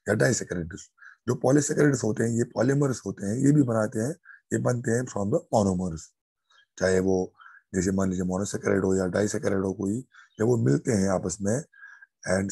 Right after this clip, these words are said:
same unit is, तो एक पॉलीमर बनाते हैं जिसको हम बोलते हैं polysaccharide। And glycan भी एक polysaccharide है। जो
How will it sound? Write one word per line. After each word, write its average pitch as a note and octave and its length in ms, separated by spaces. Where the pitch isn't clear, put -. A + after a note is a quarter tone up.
same C#3 180
unit A2 280
is, C#3 140
तो - 380
एक A2 60
पॉलीमर C3 400
बनाते G2+ 360
हैं A#2 80
जिसको G#2 240
हम G2 60
बोलते F#2+ 260
हैं A#2+ 140
polysaccharide। F2 680
And B2+ 240
glycan F3+ 580
भी F3+ 260
एक - 200
polysaccharide G#2+ 680
है। D#2 180
जो F#2+ 120